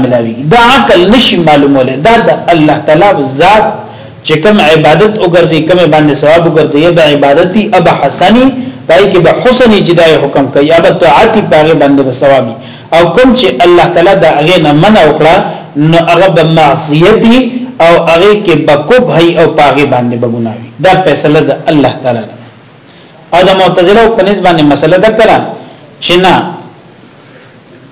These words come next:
د دې فی-، فا-، فیصل ع-، عقل دی، عقل به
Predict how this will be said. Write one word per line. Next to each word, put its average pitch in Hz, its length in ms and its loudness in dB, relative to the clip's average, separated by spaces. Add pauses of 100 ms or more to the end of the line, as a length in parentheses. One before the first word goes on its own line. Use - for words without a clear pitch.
(580)
د - 20 4 (120)
دې 262 100 2 (160)
فی-، 190 260 2 (200)
فا-، 180 240 2 (160)
فیصل 185 400 2
ع-، 170 260 2 (180)
عقل 165 260 0 (120)
دی، - 120 -12 (140)
عقل 185 340 2 (100)
به 143 60 2